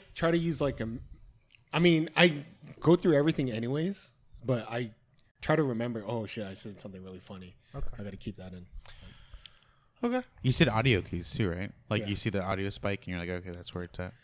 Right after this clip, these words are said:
Speaker 1: But I actually did film. I'm, I'm behind on Physical one hundred, but the first video is doing so well, it doesn't fucking matter. So I'm just letting it, like, breathe. And then I was supposed to edit. I edited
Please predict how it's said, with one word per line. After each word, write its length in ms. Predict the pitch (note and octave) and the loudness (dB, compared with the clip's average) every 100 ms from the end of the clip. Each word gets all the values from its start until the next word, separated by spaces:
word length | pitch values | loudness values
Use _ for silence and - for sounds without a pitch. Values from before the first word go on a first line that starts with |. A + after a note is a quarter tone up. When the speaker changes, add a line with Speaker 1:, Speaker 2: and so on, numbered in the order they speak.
| _ _ - | _ _ 2
Speaker 1:
But 100 | D3+ | 2
I 120 | D#3 | 4
actually 260 | D#3+ - F3+ | 2 0 2
did 320 | E3 F3 D#3+ - | 2 2 -2 -4
film. 420 | - D3 D3+ D#3 - - - - - - - | 0 2 2 0 -4 -6 -8 -8 -10 -6 4
I'm, 160 | E3 A3 | 4 6
I'm 180 | G#3 | 6
behind 520 | F#3 C#3 C#3 G#2 G2 - | 6 4 4 0 -4 -6
on 340 | A#2+ A2+ G#2+ G2 | -6 -4 -6 -8
Physical 360 | - A#2 A2 | -6 -6 -6
one 100 | G2+ | -8
hundred, 260 | G2 A2 F#2+ | -8 -10 -8
but 200 | A2 G2+ | -8 -8
the 60 | - | -10
first 300 | - C#3 D3 | -2 -2 2
video 200 | E3 D#3+ | 2 4
is 100 | A#2 | 2
doing 200 | B2+ B2 | 0 -2
so 180 | - C3+ | 0 -2
well, 380 | F#2+ F#2+ A#2+ - - - _ | -2 -6 -8 -12 -20 -20 _
it 60 | - | -8
doesn't 220 | A#2 A#2+ | -6 -4
fucking 280 | A#2 A2+ G#2 | -4 -4 -6
matter. 360 | F2+ G2 B2 B2+ | -8 -8 -8 -10
So 320 | - - F#2 F2+ | -12 -10 -10 -10
I'm 120 | F#2 | -14
just 240 | - - | -16 -12
letting 220 | G2+ G2 G2 | -10 -8 -8
it, 120 | F#2 | -8
like, 180 | E2+ E2+ - _ _ _ - | -12 -14 -20 _ _ _ -16
breathe. 340 | G2+ G#2+ C3 C3 _ | -12 -10 -10 -14 _
And 180 | G2+ G2 | -16 -14
then 240 | F#2+ F#2 - - - - - - _ - | -12 -14 -16 -18 -18 -16 -18 -18 _ -6
I 40 | |
was 80 | C3 | 2
supposed 180 | G3+ G3 | 4 6
to 180 | G3+ D#3+ | 4 6
edit. 260 | E3 F3 - | 6 4 0
I 240 | C3 D3 D#3+ | 0 2 6
edited 540 | D#3+ G3 G3+ F#3 - | 6 8 10 8 8